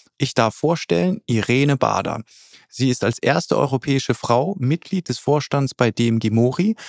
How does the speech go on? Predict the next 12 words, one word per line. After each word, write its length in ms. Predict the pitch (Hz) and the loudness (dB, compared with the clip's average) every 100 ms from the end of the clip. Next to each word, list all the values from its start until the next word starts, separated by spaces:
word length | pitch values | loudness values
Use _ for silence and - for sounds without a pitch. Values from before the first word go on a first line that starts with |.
| - - | -10 0
und 160 | 131 | 0
verantwortet 600 | - 80 143 - 147 123 | 2 0 0 0 -2 0
den 100 | 120 | -2
Bereich 420 | 110 104 117 131 - | 0 2 2 0 0
Global 440 | 113 160 180 175 | 0 0 0 -2
Corporate 520 | - 131 131 131 123 | 0 -2 0 -2 -4
Communication 920 | - 120 110 107 - 139 - 202 214 - - - - | 0 0 2 0 2 0 2 2 2 -2 -20 -20 -6
und 180 | - 123 | 0 0
ist 160 | 104 - | 0 -4
Chief 400 | - 196 190 - | -2 0 0 2
Marketing 460 | 120 120 - 113 | 2 0 -2 -2
Officer. 520 | - 104 - - 92 | -2 -4 -4 -6 -6